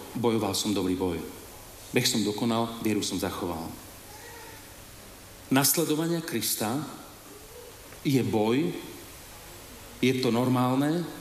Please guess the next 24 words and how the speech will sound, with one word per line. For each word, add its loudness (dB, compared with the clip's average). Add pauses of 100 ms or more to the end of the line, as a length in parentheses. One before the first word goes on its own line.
(1300)
všetko 4
je 6
tak, 4
ako 0
má 4
byť, 0 (840)
a -2
práve 4
v 0
tomto 4
boji 2 (460)
ty 2
rastieš 2 (160)
a -6
zrieš 2 (460)
a -2
prinášaš 0
Bohu -2
chválu. -2 (500)
Sú 4
určité, 2 (640)
sú 4
určité 2
víťazstvá, 0